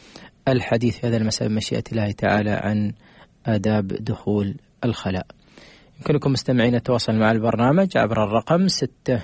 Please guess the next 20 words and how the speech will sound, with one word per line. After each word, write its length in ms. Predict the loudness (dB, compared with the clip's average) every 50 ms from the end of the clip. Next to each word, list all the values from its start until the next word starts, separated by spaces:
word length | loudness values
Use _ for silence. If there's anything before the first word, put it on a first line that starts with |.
| -6 -10
صفر 340 | -8 -6 -6 -4 -2 -2 -2
صفر 300 | -2 -2 -4 -2 0 -2
خمسة 340 | -2 -2 -4 -4 -4 -6 -4
خمسة 360 | -4 -2 -2 -2 0 0 0
واحد 260 | 0 0 -2 -2 -4
ستة 260 | -4 -4 -4 -2 -2 -2
ثمانية 460 | -2 -2 0 0 2 2 2 0 0
ثمانية، 560 | 0 0 2 4 4 4 4 4 4 2 0 -4 _ _ _ -20 -20 -20 -20 -20 -20 -20 -20 _ -6
الرسالة 320 | -4 -2 0 2 2 2 2
النصية 400 | 2 0 0 0 0 0 2 2
القصيرة 840 | 2 2 2 2 2 0 -2 -2 -4 -4 -2 0 0 2 2 2
ستة 280 | 0 0 -4 -6 -4 -4
ستة 460 | -4 -6 -8 -8 _ -4 -4 -4 -4 -6 _ _ _ _ _ _ _ _ _ _ -4
ثمانية 420 | -2 0 2 2 2 2 0 0
ثمانية 640 | -2 -2 -2 0 2 2 2 2 0 0 -2 -2 -4 -4
لمشتركي 920 | -2 -2 -2 -2 -4 -6 -8 -8 -6 -4 -2 -2 -2 -2 -4 -6 -6 -6 -6
اتصالات. 680 | -8 -10 -12 -12 -10 -10 -10 -10 -12 -14 -16 _ -10 -10 -10 -10 _ -16
الكلمة 340 | -12 -6 -4 -2 -2 -2 -2
لفضل 180 | -6 -10 -14
الشيخ. 380 | -16 -14 -16 -18 -18 -20 -20